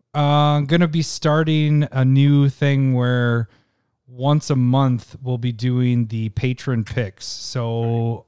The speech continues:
we'll take a list of things that, uh, patrons suggest, and then we'll vote on it on Twitter and w-, make a proxy of that card. So that's another bonus thing for becoming a patron. If you become a patron, they can,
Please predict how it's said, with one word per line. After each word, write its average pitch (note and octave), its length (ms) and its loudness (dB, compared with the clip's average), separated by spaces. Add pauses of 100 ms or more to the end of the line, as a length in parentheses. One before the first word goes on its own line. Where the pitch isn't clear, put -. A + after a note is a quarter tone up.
we'll - 200 -12
take C#3 240 -4
a C3+ 60 0
list B2+ 300 -2
of B2 180 -2
things B2 360 0
that, A#2+ 200 0
uh, A2+ 240 0
patrons A#2+ 480 -4
suggest, C3 680 -4 (640)
and A#2+ 400 -2
then A#2 300 0
we'll A#2 140 0
vote B2 280 0
on C3 160 2
it B2 80 2
on A2+ 160 0
Twitter G3+ 440 0 (180)
and B2+ 520 -2
w-, A#2 420 -2 (100)
make B2+ 220 -4
a - 20 -8
proxy C#3 440 -6
of B2 80 -2
that B2+ 180 -4
card. A2+ 400 -4
So A#2 340 -4 (360)
that's F3+ 180 2
another F#3 300 4
bonus E3 400 2
thing D#3 340 0
for C#3 320 -4
becoming C3+ 320 -2
a B2 60 0
patron. C#3 340 -2
If A#2+ 100 -2
you A#2 200 -4
become A#2+ 220 -4
a A2+ 60 -2
patron, D3 440 -2
they B2 140 0
can, A2+ 360 0